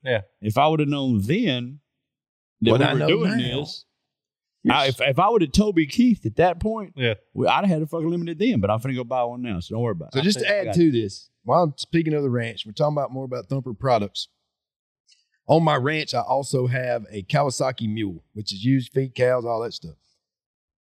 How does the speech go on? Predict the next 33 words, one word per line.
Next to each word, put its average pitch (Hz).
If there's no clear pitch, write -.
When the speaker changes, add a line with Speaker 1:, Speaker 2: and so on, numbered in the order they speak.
Speaker 3:
Everybody 135
out 127
there 117
makes 117
products 120
for 107
the 98
Can-Am, 117
the 104
Polaris 110
Ranger, 104
the 98
Defender, 98
yada, 123
yada, 107
yada. 85
Speaker 1:
'Cause 131
they're 113
the 98
best. 90
Speaker 3:
But 110
I 160
was 170
able 104
to 113
buy 120
a 110
Thumper 185
roof 135
for 165
the 165
Kawasaki 175
mule. 131